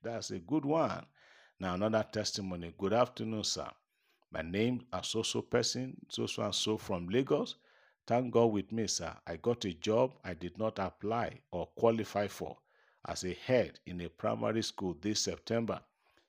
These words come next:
Just today, as the children close to ent-, as the children closed to enter the school bus, the, the school gate fell, but to the glory of God, none of the children were outside.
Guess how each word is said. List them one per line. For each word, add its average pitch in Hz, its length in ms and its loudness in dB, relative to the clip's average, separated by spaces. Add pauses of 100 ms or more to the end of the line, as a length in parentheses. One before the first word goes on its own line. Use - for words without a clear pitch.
(160)
Just 139 280 8
today, 107 520 2
as 87 180 -6
the 90 120 -6
children 131 520 -2
close 120 240 2
to - 240 -2
ent-, 117 280 -2
as 90 180 -6
the 90 120 -8
children 135 440 -2
closed 139 420 0 (400)
to - 140 -4 (100)
enter 123 320 4
the 113 140 2
school 117 260 4
bus, 92 400 2 (420)
the, 90 160 2 (220)
the 87 160 -2
school 135 300 2
gate 104 300 2
fell, 113 460 2 (480)
but 87 180 -2 (100)
to 92 100 0
the 90 140 2
glory 139 320 6
of 98 160 8
God, 87 320 -6 (340)
none 123 240 6
of 95 180 4
the 87 120 0
children 113 500 2
were 95 200 0 (120)
outside. 95 540 -2